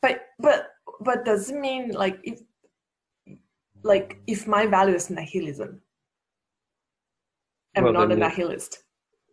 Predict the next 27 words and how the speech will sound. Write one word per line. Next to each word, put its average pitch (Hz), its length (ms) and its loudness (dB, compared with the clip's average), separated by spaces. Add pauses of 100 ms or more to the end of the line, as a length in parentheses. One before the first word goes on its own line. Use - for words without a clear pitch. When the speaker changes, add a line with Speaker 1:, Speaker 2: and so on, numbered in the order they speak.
Speaker 2:
nihilism 120 560 2
is 101 140 -2
not 107 160 4
a 101 60 2
value. 104 440 2
It's - 240 -4
a, 101 380 -2
uh, 98 40 -4
Speaker 1:
Okay. - 260 -10 (1200)
It's 214 100 -12
a 233 60 0
belief. 196 160 4
Speaker 2:
value. 151 280 6 (520)
Yeah, 120 240 6
the 120 120 0
value 135 300 4
would 117 160 2
be, 104 340 -2 (360)
uh, 98 420 0 (100)
the, 110 180 -6
your 110 120 0
moral 104 360 4
system, 139 520 -4 (260)
uh, 110 40 -2
Speaker 1:
Okay. 101 260 -6 (100)
Speaker 2:
your 107 140 -10
beliefs, 117 720 -2